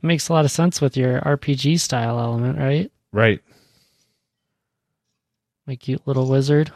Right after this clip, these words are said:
Speaker 2: Yeah, so more of the same. There's some, like, barrels you gotta hit that seem, I don't know if they, I'm trying to decide if they give you points or if they take health away, 'cause I
Speaker 1: S-
Speaker 2: kinda see, like, a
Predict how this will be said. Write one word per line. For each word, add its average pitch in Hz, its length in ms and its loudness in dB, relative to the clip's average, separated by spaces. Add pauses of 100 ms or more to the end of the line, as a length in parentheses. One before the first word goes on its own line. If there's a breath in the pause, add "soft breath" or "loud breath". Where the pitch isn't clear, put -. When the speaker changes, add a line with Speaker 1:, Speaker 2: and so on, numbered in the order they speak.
(800 soft breath)
Speaker 2:
Yeah, 101 180 -2
so 95 380 -2
more 107 320 2
of 107 100 4
the 101 100 4
same. 101 380 2
There's 95 200 0
some, 95 460 -2 (1200 loud breath)
like, 98 180 -10
barrels 110 440 2
you 110 60 -4
gotta 107 280 2
hit 104 260 -2
that 101 240 -4
seem, 110 320 0 (400)
I - 80 -6
don't 135 160 2
know 135 100 2
if 123 100 -2
they, 110 180 -2 (160)
I'm 101 120 -8
trying 139 200 2
to 131 60 2
decide 117 180 2
if 113 80 -2
they 107 100 2
give 107 220 0
you 104 100 2
points 113 380 0
or - 20 2
if 101 80 2
they 101 120 0
take 98 260 -2
health 104 260 0
away, 92 240 -2
'cause 92 240 -4
I 95 40 2
Speaker 1:
S- - 200 -4
Speaker 2:
kinda 101 280 0
see, 104 320 0
like, 98 220 0
a 92 220 -4